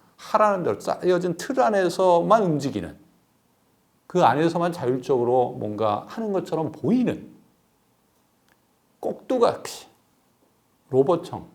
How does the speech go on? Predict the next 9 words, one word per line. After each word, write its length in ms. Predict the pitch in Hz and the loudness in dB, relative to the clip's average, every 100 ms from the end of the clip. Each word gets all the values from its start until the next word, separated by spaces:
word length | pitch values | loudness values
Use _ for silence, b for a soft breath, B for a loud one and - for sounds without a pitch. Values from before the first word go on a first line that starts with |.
| _ _ _ _ _ _ _ _ _ - | _ _ _ _ _ _ _ _ _ -20
학습자라고 1700 | - - - - - _ _ _ _ _ _ _ _ _ 101 82 76 | -18 -18 -16 -18 -18 _ _ _ _ _ _ _ _ _ -14 -12 -12
할 140 | 147 | -12
수 120 | - | -14
있다. 280 | - - - - _ _ _ _ _ _ _ _ | -18 -18 -20 -20 _ _ _ _ _ _ _ _
사실 360 | - 147 127 B B B - | -6 -2 -4 B B B -4
겉으로 320 | 131 180 160 | 2 4 4
보기에는 260 | 151 151 | 2 0
막, 300 | 139 - - 175 | 0 -2 -6 -6
음, 380 | 165 202 214 | -4 -4 -10